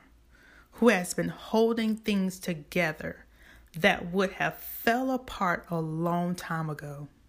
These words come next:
Your salt is seasoned just right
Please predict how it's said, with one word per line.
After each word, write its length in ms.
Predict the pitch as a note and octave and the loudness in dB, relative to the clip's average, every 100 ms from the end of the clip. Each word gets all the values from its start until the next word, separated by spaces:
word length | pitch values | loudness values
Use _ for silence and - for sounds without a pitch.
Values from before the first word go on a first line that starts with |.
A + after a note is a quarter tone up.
| - _ _ _ _ _ _ _ _ - _ _ _ _ _ - - _ _ - - - _ - - | -20 _ _ _ _ _ _ _ _ -20 _ _ _ _ _ -20 -20 _ _ -20 -20 -20 _ -18 -6
Your 280 | F3 G#3+ G3+ | 0 0 4
salt 600 | - - - G#3 G#3 - | 4 4 4 4 2 -4
is 180 | E3+ - | -4 -2
seasoned 760 | - - G#3 G3+ F#3 E3 D#3+ - - - _ | -2 0 0 0 -2 -4 -6 -10 -20 -20 _
just 460 | - - A3+ A#3 - | -2 0 0 -2 -4
right 760 | D#3+ F3 D3+ D3 - - - | -2 0 0 -4 -12 -8 -8